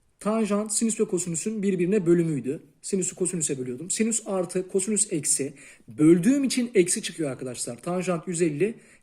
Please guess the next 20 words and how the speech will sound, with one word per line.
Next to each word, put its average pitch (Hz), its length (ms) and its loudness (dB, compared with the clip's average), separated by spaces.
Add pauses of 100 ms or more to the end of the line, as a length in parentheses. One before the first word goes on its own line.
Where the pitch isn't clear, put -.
eksi. 113 400 -4 (1000)
Bakalım 220 640 2
kosinüs 233 460 0
iki 180 180 -6
yüz. 120 300 -2
İki 208 180 -2
yüz 220 200 2
nerede? 196 300 0
Yüz 160 180 0
sekseni 226 320 0
biraz 220 240 -2
geçeceğim. 170 340 -2 (100)
Üçüncü 214 380 -4
bölgeye 165 300 4
geldim. 120 420 -6
Bakıyorum 185 360 0
kosinüs 202 480 -2 (280)
C 180 140 2
yazmıyor, 185 540 2
eksi. - 380 -8